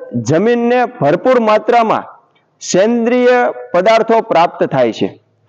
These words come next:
એટલે કે કાર્બનિક પદાર્થ, ઓર્ગેનિક કાર્બન રૂપે જે આપણે કહીએ છીએ એવો સ-, કુદરતી ખાતર આપણે જ્યારે વાપરીએ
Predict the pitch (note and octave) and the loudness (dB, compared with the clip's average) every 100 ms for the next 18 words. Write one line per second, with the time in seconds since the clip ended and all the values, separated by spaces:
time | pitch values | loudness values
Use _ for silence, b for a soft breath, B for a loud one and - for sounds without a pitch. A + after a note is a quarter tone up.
0 | B B F#3+ A#3 A3+ A#3+ A#3+ A#3+ A#4+ A#4+ | B B 0 0 0 2 0 0 -10 -18
1 | - _ _ _ _ _ _ _ - E3 | -20 _ _ _ _ _ _ _ -4 0
2 | G3+ G3+ A#3+ A#3 A#3+ - - - - - | 0 2 0 2 -2 -4 -18 -20 -10 -2
3 | F#3+ G#3+ A2+ - - - F#3 G#3+ A3+ A#3 | 2 2 2 -4 -6 0 2 2 2 2
4 | A#3 A#3 - F3 G#3 A3+ G3 G#3+ A3+ G#3 | 0 -2 0 2 2 0 0 2 2 4
5 | G#3 G#3 G#3 G#3+ - - - F#3 B3 A#3 | 2 2 0 0 -4 -10 0 2 4 2
6 | E3+ D#3 C3+ - F3 A3 A3+ A3 - - | 2 0 -2 -2 2 2 0 -4 -12 -16
7 | - - E3 F#3 A#3 B3+ G3 F#3+ G#3 G3 | -14 -4 0 2 2 0 0 0 2 2
8 | F#3+ F#3+ F3+ F3+ F3 D3+ C3 G#3 G#3 D3 | 2 0 2 4 4 2 0 0 0 0